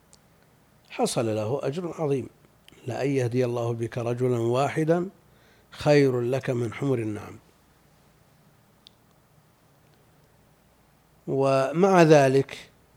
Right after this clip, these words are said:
بذلت ما تستطيع، أو بذل المستقدم سواء كان رجل أو امرأة،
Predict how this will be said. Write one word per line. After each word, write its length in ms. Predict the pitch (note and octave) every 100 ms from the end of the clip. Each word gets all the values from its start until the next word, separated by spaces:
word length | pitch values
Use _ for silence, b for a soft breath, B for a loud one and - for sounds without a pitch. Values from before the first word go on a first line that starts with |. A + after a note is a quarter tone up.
| _ _ -
بذلت 560 | C#3 C#3+ C3+ B2+ -
ما 140 | A#2+ A2
تستطيع، 720 | A2+ - A2+ G#2+ A#2+ A#2 -
أو 120 | G#2
بذل 320 | G#2+ A#2 A2+
المستقدم 800 | G#2+ G2 - A#2+ - A2+ G#2 G#2 - -
سواء 240 | - A#2
كان 300 | G2 A#2 A2
رجل 400 | A2+ A2+ G#2+ G#2+
أو 140 | A2+ G2+
امرأة، 440 | G#2 A2+ A2+